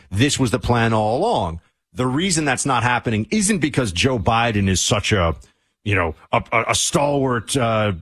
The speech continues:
patriot who wants to do what's best for the country. Um, it's that the machinery around, and basically what I'm saying is it wasn't Biden's decision, really. The pressure would have been to push him aside if they thought Kamala could win. That, that's my read on this,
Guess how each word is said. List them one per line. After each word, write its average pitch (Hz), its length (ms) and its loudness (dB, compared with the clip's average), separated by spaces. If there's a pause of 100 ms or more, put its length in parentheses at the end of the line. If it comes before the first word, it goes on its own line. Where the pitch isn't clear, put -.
(120)
patriot 123 560 0
who 113 100 2
wants 120 280 0
to 113 60 -4
do 123 80 0
what's 113 120 -2
best 113 220 -2
for 113 40 -6
the 104 80 -4
country. 110 640 0 (540)
Um, 104 460 2
it's 131 240 0
that 117 200 0
the 120 80 -2
machinery 117 560 2
around, 110 260 2
and 139 140 -2
basically 185 240 0
what 147 40 2
I'm - 40 2
saying 139 180 0
is 113 80 0
it 175 140 -2
wasn't 143 320 0
Biden's 113 460 0
decision, 98 540 2
really. 82 500 0 (340)
The 120 100 2
pressure 143 500 2
would 113 140 0
have 98 120 -4
been 107 180 2
to 101 80 0
push 113 280 0
him 113 100 2
aside 98 520 2
if 127 200 -2
they 107 160 -2
thought 90 300 0
Kamala 87 400 2
could 82 180 -2
win. 78 180 -2
That, 127 180 2
that's 131 220 0
my 117 180 2
read 98 260 0
on 80 200 0
this, 80 240 0